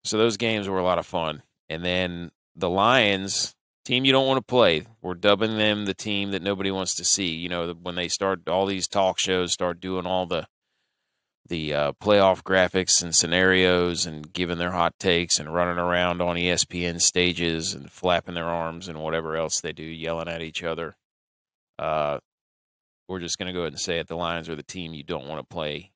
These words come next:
in the playoffs if they make it. If th-, that's what it'll be. It'll be if they get in, you don't wanna play 'em. So you heard it here first. Uh, just like you heard this here first months ago, we hitched our wagon to Trevor Lawrence.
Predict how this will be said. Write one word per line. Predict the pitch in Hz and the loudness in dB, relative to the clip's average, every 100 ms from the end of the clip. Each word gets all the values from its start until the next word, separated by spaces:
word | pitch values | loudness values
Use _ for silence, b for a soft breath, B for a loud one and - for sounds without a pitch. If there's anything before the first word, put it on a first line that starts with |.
| - | -16
in | |
the | 80 | -16
playoffs | - 80 71 - - - | -8 -6 -6 -8 -10 -10
if | - - | -10 -8
they | 82 | -6
make | 78 71 69 | -4 -8 -8
it. | 64 - | -16 -12
If | 87 | -12
th-, | - - | -12 -4
that's | 104 98 - | 0 0 -2
what | 90 | -4
it'll | 82 | -6
be. | 76 73 | -6 -8
It'll | 65 | -8
be | 73 - | -10 -8
if | 98 - | -8 -2
they | 107 | 0
get | 107 117 | 2 4
in, | 135 101 | 4 4
you | 87 | 0
don't | 87 | -2
wanna | 85 87 | -2 -4
play | - 110 85 | 2 2 2
'em. | 85 _ _ _ _ _ _ _ | -4 _ _ _ _ _ _ _
So | - | -8
you | 87 | -4
heard | 95 95 | 0 0
it | 87 | 0
here | 90 | -4
first. | 82 85 80 85 - - _ _ _ _ _ _ - | -6 -4 -4 -4 -6 -10 _ _ _ _ _ _ -4
Uh, | - | -4
just | - 98 92 | -2 0 4
like | 92 - | 2 2
you | 92 | -2
heard | 95 92 | 0 0
this | 90 120 - | 2 4 4
here | 110 92 | 2 -2
first | - 85 82 82 - - _ _ _ _ _ | 0 0 0 0 -4 -8 _ _ _ _ _
months | - 101 110 101 - | -2 2 2 2 -2
ago, | 80 73 71 - _ _ _ _ _ _ _ _ - | -2 -4 -6 -12 _ _ _ _ _ _ _ _ -6
we | 92 | -6
hitched | 90 104 - | 0 0 2
our | 98 95 | 4 4
wagon | 92 92 87 | 6 4 2
to | 82 | -4
Trevor | - 90 82 | 2 2 2
Lawrence. | 90 85 76 - - | 0 0 0 -2 -2